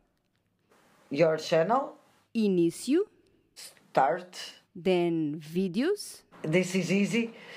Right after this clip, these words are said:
Speaker 1: Videos. <laughs>
Speaker 2: Subscrições, which is subscriptions, of course. The same way you have the followers in Instagram, seguidores,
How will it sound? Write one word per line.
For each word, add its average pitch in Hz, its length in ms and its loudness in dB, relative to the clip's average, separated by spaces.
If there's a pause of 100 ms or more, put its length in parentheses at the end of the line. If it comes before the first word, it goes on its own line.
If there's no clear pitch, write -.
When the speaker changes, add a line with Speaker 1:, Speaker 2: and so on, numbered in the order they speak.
(220)
Speaker 1:
Videos. 226 600 4
<laughs> - 1700 -8
Speaker 2:
Subscrições, 247 960 -2
which - 320 -4
is 175 160 -2
subscriptions, - 880 -2
of - 160 -16
course. 240 400 -2 (380)
The 180 80 -4
same 294 320 4
way 262 140 0
you 233 180 -2
have 190 380 -2
the 175 100 0
followers 196 880 0 (100)
in 214 300 0
Instagram, 240 540 0 (420)
seguidores, 240 960 0